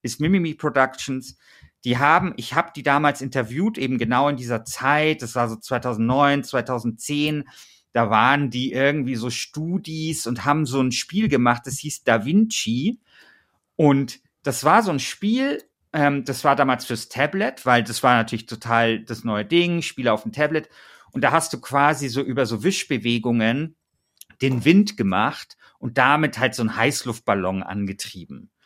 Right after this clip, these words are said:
Und das Ganze hatten sie schon sehr schön so in so eine sehr schöne Grafik verpackt und es hatte schöne Rätsel. Und ich muss, also ich muss damals sagen, ähm, ich hatte damals schon das Gefühl, also wirklich wie wenn du so am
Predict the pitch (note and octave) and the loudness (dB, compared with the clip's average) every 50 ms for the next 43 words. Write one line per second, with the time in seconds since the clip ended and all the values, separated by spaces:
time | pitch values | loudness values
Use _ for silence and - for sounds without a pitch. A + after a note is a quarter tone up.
0 | _ - - - _ - B2 A2+ B2 A#2+ - D#3+ F3 A3+ A#3 A3+ F3+ F3+ F3+ - | _ -20 -20 -20 _ -8 -6 -4 -4 0 2 4 4 4 4 4 4 4 4 0
1 | D3+ C3 D3 C#3+ - D#3+ F3 F#3 D3+ D3+ D#3 E3 F3+ F3 - - D#3+ E3 F3 F#3 | -6 -8 -6 -4 -2 -2 -2 0 2 2 4 4 4 2 0 0 2 2 2 2
2 | F3+ F3+ E3+ B2+ A#2+ B2+ C#3+ C#3+ C#3+ C#3+ C#3+ C#3 C3+ - - C3+ C3 G#2+ C3 B2+ | 2 0 -2 -4 -2 0 0 2 4 4 4 4 2 2 0 -2 -2 -2 0 0
3 | B2 A#2 A#2+ D3 C#3 C3+ - C#3+ B2 A2 - - C3+ E3 G#3 A3 G#3+ - F#3 - | 0 0 2 2 0 0 0 -2 -2 -2 -2 0 0 2 2 2 0 -2 -6 -4
4 | - - - - - D3+ D#3+ D#3+ D#3+ D#3+ - A#2+ A2+ A2 - - B2+ - B2 A#2+ | -2 -4 -4 -2 0 2 4 4 2 0 -2 -4 -4 -4 -4 -6 -6 -6 -6 -6
5 | - B2 A2 A2+ A2 G#2 A#2+ D#3 G#3 G#3 - - A3+ A3+ B3+ - _ _ _ - | -4 -2 0 0 0 -2 -2 -4 -4 -4 -6 -4 -4 -4 -4 -4 _ _ _ -20
6 | _ _ _ _ - D3+ - - - - G#3 A3+ A3 - - - _ - D3+ D3 | _ _ _ _ -4 -4 -4 -4 -2 0 0 0 0 -2 -6 -10 _ 0 2 2
7 | C3+ B2+ C3+ - - C3 B2+ D#3+ D3+ A#2 - D3+ C#3+ - B3 - B2 - - - | 2 2 -2 -6 -6 -8 -6 -6 -6 -4 0 2 2 2 2 0 -2 -2 0 2
8 | C#3+ C3+ C#3 C#3+ - D#3 D3+ D#3 D3 _ _ _ _ _ _ _ _ _ _ _ | 4 6 4 4 2 0 -8 -8 -10 _ _ _ _ _ _ _ _ _ _ _
9 | - C#3+ C#3 C3+ C3+ C3 C3 C3+ C3+ C3 - _ _ _ _ _ - C3+ - - | -2 0 2 4 4 4 2 -2 -4 -6 -10 _ _ _ _ _ -12 -10 -6 0
10 | - G3+ G3+ G3+ G3+ G3+ F#3+ F#3 F#3 - - _ - E3+ E3 G3+ A3+ B3+ B3 B3+ | 2 2 2 2 2 2 2 2 2 0 -4 _ 0 2 4 4 4 2 2 0
11 | - G3+ F#3 E3+ - - E3 - - D3+ C3+ C3 B2 C3+ E3 G3 F#3 - - F3+ | -2 -2 -2 -4 -6 -8 -10 -8 -6 -4 -4 -4 -4 -6 -8 -8 -8 -8 -4 -4
12 | G3 F#3 F#3+ F#3+ F#3 F3+ D#3 D3 E3+ F3 E3+ E3 E3+ E3 - _ _ _ _ _ | -2 0 0 0 0 -2 -2 0 2 2 4 2 2 0 -4 _ _ _ _ _
13 | _ _ _ _ _ - C#3 C3 B2+ B2+ - - | _ _ _ _ _ 2 2 2 2 0 -4 -6